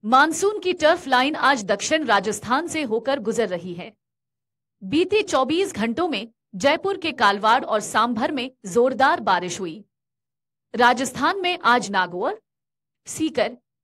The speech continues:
झुंझुनू, पाली और जोधपुर में येलो अलर्ट जारी किया गया है। बीते चौबीस घंटों में सबसे ज्यादा वर्षा जयपुर ग्रामीण में हुई है। यहां कालवाड़ में तिरानवे एमएम और सांभर में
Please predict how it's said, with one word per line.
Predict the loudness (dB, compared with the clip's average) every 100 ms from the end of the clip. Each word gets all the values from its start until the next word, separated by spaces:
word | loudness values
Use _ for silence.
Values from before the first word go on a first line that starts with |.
| _ _ _ -8
झुंझुनू, | -2 0 0 -2 -4 -10 _ _ _ _ _ _ _
पाली | 2 2 0
और | -2 -2
जोधपुर | 0 -4 -4 -6 -4
में | -4 -4 -8 _
येलो | 0 0 0
अलर्ट | 0 2 2 0
जारी | 0 0 0
किया | -2 -4
गया | -2 -4 -6
है। | -8 -16 _ _ _ _ _ _ _ _ -8
बीते | -2 0 0 0
चौबीस | 0 0 0 -2 -2
घंटों | -4 -2 -2
में | -4 -8 -12 _ _
सबसे | 0 0 2 0 2
ज्यादा | 4 4 4
वर्षा | 4 2 2 0
जयपुर | 2 0 -2 -4
ग्रामीण | -2 0 0 -2 -4
में | -4
हुई | -4 -6 -8
है। | -12 -16 _ _ _ _ _ _ _ _ 0
यहां | 2 2
कालवाड़ | 4 4 6 6 4
में | 2 -2
तिरानवे | 0 4 4 2 -2
एमएम | -2 -2 -2 -4
और | -2 -2
सांभर | 0 0 0 0 -2
में | -2 -6